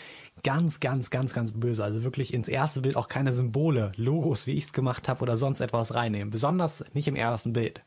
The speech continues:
Ja? Offiziell von Amazon auch in keinem anderen Bild. Das heißt, weder Logo, noch Garantiezeichen, noch Text. Ja, ist auch jetzt ein Thema, wo man, denke ich, sich ein bisschen streiten kann, über das wir gleich auch nochmal diskutieren,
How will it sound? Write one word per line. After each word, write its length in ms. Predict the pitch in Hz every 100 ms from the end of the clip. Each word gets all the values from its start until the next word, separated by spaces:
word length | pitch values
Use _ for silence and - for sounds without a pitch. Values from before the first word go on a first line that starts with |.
| -
Ja? 240 | 113 127 147 - - - -
Offiziell 720 | - 170 208 151 - 156 117
von 220 | - 110
Amazon 500 | 110 160 139 120 135
auch 200 | 117 113
in 160 | 117 110
keinem 420 | - 135 135 131
anderen 380 | 127 123 120 117
Bild. 240 | 117 104
Das 100 | 110
heißt, 240 | 117 117 120
weder 200 | 113 110
Logo, 500 | 127 170 143 139 139 - -
noch 200 | 135 135
Garantiezeichen, 1000 | 135 123 117 165 156 - 127 120 131 113 - -
noch 260 | 127 - -
Text. 520 | - 143 - - - - -
Ja, 280 | 120 139 165 - - -
ist 160 | 135 143
auch 180 | 175
jetzt 200 | 160 151
ein 100 | 143
Thema, 440 | 123 147 175 170 131
wo 80 | 139
man, 300 | 143 147 -
denke 280 | 127 135 143
ich, 80 | 117
sich 140 | 127
ein 80 | 131
bisschen 200 | 120 127
streiten 360 | - 143 160
kann, 120 | 156 165
über 140 | 139
das 180 | 135 -
wir 80 | 127
gleich 200 | 135 135
auch 40 |
nochmal 320 | 127 123 120 - - -
diskutieren, 640 | 147 - 127 - - 202